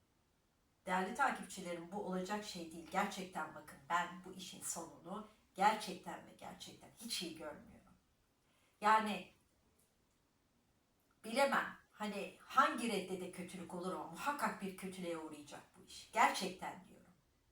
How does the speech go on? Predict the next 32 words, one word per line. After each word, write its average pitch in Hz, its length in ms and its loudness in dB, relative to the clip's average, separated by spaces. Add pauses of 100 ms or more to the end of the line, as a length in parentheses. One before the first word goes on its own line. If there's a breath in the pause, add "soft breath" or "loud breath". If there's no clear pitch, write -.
(140)
Bakın 190 380 -4 (220)
siz - 300 -4
benden 214 340 4
hiç 208 220 -4
duyuyor 302 240 2
musunuz - 420 -6
böyle - 200 -14
bir - 60 -20
şey, - 180 -16
değil 330 100 -8
mi? 185 80 -8
Şikayeti - 720 -4 (240 loud breath)
edenlere 190 520 0
kızıyorum, - 560 -8 (180 loud breath)
şikayetleri. - 760 -6 (200)
Şikayetleri 202 680 4
geçin 214 360 -6
siz. - 480 -10 (360)
Bu 175 60 -6
olay 180 460 4
daha 196 260 -2
da 185 160 0
derinleşir. - 640 -12 (800)
Yazık 185 440 -2
ya, 180 360 -2 (360)
yazık 185 560 -2
ya. 190 380 -2 (240)
Bu 208 80 -4
insanların 254 680 0
çocukları 247 600 -4
var 494 220 -6 (120)
ya. 440 120 -6